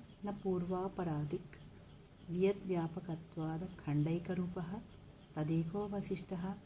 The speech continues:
శివః కేవలోహం." నాకు పైన, కింద, లోపల, వెలుపల, మధ్య, అడ్డము, తూర్పు, పడమర అనే ప్రదేశ భేదాలు లేవు. దీనికి కారణం అఖండ అంటే ఏకరూపంతో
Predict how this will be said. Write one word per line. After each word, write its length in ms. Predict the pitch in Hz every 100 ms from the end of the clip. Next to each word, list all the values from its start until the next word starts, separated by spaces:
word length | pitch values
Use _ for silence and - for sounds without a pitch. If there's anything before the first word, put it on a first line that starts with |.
| - -
శివః 320 | - 160 156 175
కేవలోహం." 840 | - 156 151 156 151 151 151 147 - - - - - - - - - - -
నాకు 420 | 190 190 - 175 175 - - - - - 196
పైన, 540 | 196 214 220 226 226 - -
కింద, 600 | 185 180 180 196 196 196 156
లోపల, 480 | 165 165 180 185
వెలుపల, 600 | 185 156 160 160 180 180 175
మధ్య, 500 | 160 156 156 180 185 185 165
అడ్డము, 480 | 156 165 175 180 - -
తూర్పు, 300 | 180 - 190
పడమర 600 | 190 170 165 175 170 175 - - - -
అనే 180 | 175 180
ప్రదేశ 500 | 180 160 143 156 170
భేదాలు 480 | 165 165 170 165 165
లేవు. 420 | 160 151 - - - - - -
దీనికి 320 | 170 185 180
కారణం 480 | 190 170 170 185 190 185 -
అఖండ 520 | 170 - 190 190 160 - - - -
అంటే 220 | 180 175 185
ఏకరూపంతో 880 | 165 165 175 180 180 196 185 175